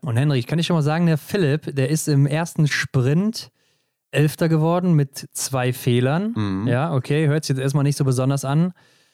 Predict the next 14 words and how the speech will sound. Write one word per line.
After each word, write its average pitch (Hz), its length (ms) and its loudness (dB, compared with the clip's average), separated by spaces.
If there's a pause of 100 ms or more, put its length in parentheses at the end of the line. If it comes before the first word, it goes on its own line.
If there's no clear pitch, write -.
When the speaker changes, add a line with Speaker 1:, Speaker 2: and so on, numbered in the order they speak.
(460)
Speaker 1:
Ist - 220 -4
dann 160 120 2
aber 156 380 0
im 139 340 4 (200)
zweiten 156 600 -2
Sprint 127 840 -2 (440)
Zweiter 143 540 -2
geworden 127 300 2
mit 123 140 2
einem 165 300 0
Fehler 127 560 0 (1000)
und 175 580 0 (480)
hat 143 280 -4
heute, 165 600 0